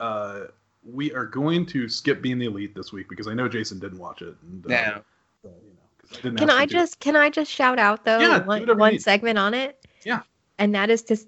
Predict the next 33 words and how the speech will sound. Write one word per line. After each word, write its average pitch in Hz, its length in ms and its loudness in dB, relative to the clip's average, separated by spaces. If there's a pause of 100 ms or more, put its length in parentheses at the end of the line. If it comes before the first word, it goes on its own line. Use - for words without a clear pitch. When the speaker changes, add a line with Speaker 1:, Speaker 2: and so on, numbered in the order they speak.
(100)
Speaker 3:
that 202 260 2
is 220 140 -2
the 220 100 0
one 202 140 -2
with 190 180 -10
John 185 240 2
Silver 202 380 0
and 180 240 0
Alex 175 300 0
Reynolds 180 340 -2
attempting 196 720 0
to 175 360 0
recruit 220 500 2
Darby 202 320 6
Allin. 170 540 2
Speaker 1:
<laughs> 220 960 -4
Speaker 3:
Um, 180 420 2 (320)
my 202 200 8
man 269 340 2
Darbs. 220 560 2 (300)
Can 202 160 2
I 185 60 0
call 220 220 2
you 302 120 -6
Darbs? 392 580 -4 (640)
Speaker 2:
No. 123 380 8 (400)
Speaker 3:
My 175 160 0 (140)
favorite 254 560 4
segment 226 520 -2
of 190 220 -4
the 233 100 0
day. 214 460 0 (320)
And, 185 360 -4